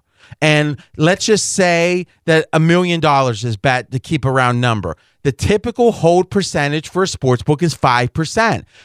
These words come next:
So a million means they hold fifty thousand. If the N B A wants ten thousand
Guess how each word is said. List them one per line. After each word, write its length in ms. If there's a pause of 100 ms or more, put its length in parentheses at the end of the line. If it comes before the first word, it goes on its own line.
So 220
a 80
million 500
means 300
they 120
hold 280
fifty 460
thousand. 720 (580)
If 220
the 180
N 100
B 160
A 120
wants 300
ten 300
thousand 720